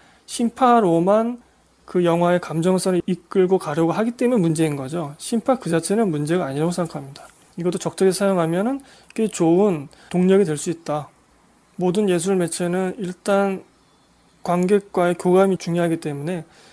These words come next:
그 교감을 위해서 적절한 수단이 필요하다면 무엇이든지 써야 된다. 저는 그런 입장입니다. 자, 앞서도 말씀드렸지만, 음, 감독의 전작이었죠. 군함도. 거기에 단점으로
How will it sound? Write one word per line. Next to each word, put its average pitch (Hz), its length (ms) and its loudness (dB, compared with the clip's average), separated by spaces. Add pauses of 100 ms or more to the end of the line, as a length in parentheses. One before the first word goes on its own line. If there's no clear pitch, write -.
(140)
그 170 260 -4
교감을 180 720 0
위해서 160 320 -2
적절한 185 560 0
수단이 202 460 0
필요하다면 175 640 -2
무엇이든지 175 580 -2
써야 233 200 0
된다. 147 380 -4 (280)
저는 175 200 -4
그런 170 220 -4
입장입니다. 156 680 -6 (720)
자, 151 240 -8
앞서도 202 480 0
말씀드렸지만, 170 920 -4 (640)
음, 160 420 -10
감독의 180 320 2
전작이었죠. 165 760 -2
군함도. 165 760 -4 (560)
거기에 170 300 -2
단점으로 175 1200 0